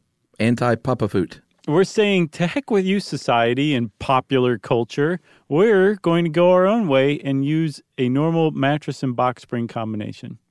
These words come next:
Speaker 1: Yeah, or a regular chair
Speaker 2: Yeah.
Speaker 1: that doesn't think it's a cereal bowl for sex.
Speaker 2: <laughs> Is that what they're for?
Speaker 1: I don't know, but we should shout out, uh, the great, great website, Atlas Obscura.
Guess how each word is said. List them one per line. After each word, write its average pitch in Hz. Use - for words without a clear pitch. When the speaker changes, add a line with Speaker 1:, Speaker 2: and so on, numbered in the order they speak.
Speaker 1:
Yeah, 107
or 123
a 95
regular 107
chair 87
Speaker 2:
Yeah. 110
Speaker 1:
that 101
doesn't 110
think 104
it's -
a 92
cereal 113
bowl 87
for -
sex. -
Speaker 2:
<laughs> -
Is 135
that 165
what 214
they're 226
for? 240
Speaker 1:
I 95
don't 87
know, 80
but 110
we 104
should 107
shout 104
out, 92
uh, 85
the 85
great, 98
great 90
website, 87
Atlas 87
Obscura. 90